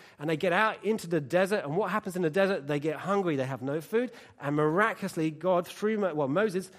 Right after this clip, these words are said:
but really God provides bread, manna for them out in the desert miraculously.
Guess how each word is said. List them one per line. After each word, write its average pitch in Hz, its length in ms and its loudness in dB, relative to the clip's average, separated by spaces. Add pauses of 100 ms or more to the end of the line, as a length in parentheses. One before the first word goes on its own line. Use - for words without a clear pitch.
(160)
but 147 160 -6
really 180 200 4
God 214 240 -2
provides 156 920 0 (280)
bread, 180 320 4
manna 180 480 6
for - 140 -8
them 123 360 -4
out 156 200 0
in 151 80 -4
the 143 80 0
desert 123 300 0
miraculously. 120 640 -10